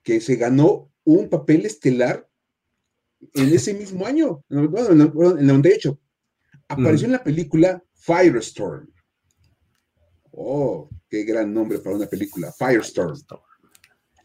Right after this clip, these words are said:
Speaker 1: Protagonizada por Howie Long.
Speaker 2: Ok, ujú.
Speaker 1: Ok. Él, ahí en esa película él interpretaba a Jesse Graves, que era un bombero forestal, de esos que apagan los incendios allí en los, en los bosques,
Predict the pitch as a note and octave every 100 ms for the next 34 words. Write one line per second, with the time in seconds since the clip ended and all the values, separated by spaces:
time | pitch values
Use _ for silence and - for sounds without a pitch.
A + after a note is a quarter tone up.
0 | _ _ - - - _ - - D#3 D#3+
1 | D#3+ D3 D3 D3+ F3+ - - C3+ C3 -
2 | E3 D3+ C#3 C3 B2+ - D#3+ - _ _
3 | _ - G#2 - - G3 - A2+ A2 B2+
4 | G3+ C#3+ D3+ G#3 D3 - _ _ _ _
5 | _ _ _ _ _ - D#3+ A#3+ - _
6 | - F#3 C4+ D4+ - F#3+ E3+ A3 A3 A3
7 | F#3 F3+ A#2 D#3+ - D#3 D3+ - C3+ A2+
8 | D#3+ - - _ - A#2+ C#3+ D3+ B2 A#2
9 | D3+ G#3+ B2+ G2+ - G#2+ D3+ - _ _
10 | _ _ _ _ - C#3+ C#3+ G#2 G2 -
11 | - B2+ C3 G#2+ B2+ C3 G#2 A#2+ A#2+ -
12 | G2 F#2 C3 C3+ - -